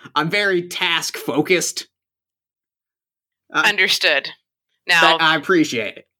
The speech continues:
Speaker 2: now get to it.
Speaker 1: Aye, aye, aye. All right, give me a roll as you're gonna try and shoot some of these ships out of the sky.
Speaker 2: Okay, great. So,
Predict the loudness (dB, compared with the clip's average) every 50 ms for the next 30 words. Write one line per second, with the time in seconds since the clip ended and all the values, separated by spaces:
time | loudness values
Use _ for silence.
0 | _ _ 0 0 2 4 2 2 2 2 2 4 4 4 2 2 0 2 2 2
1 | 0 _ _ -2 0 0 2 2 2 0 0 2 0 0 0 0 0 0 0 0
2 | -2 -2 -6 -10 -18 _ _ _ _ _ _ _ _ _ _ _ _ _ _ -2
3 | -2 0 0 0 -2 -2 0 0 0 0 2 2 2 2 2 2 2 2 2 0
4 | 0 2 0 0 0 0 0 0 0 0 -2 -2 -2 -2 -2 -2 -2 -2 0 0
5 | 2 0 0 -2 -4 -8 -14 -8 -2 -2 -2 -2 0 0 2 2 2 0 -4 -4
6 | -2 0 0 0 -2 -6 -10 -16 -16 -10 _ -2 0 2 2 2 2 0 0 -2
7 | -2 0 0 0 0 0 -2 -2 -2 -4 _ -10 -10 -4 0 0 2 4 4 4
8 | 2 2 2 0 0 -2 -4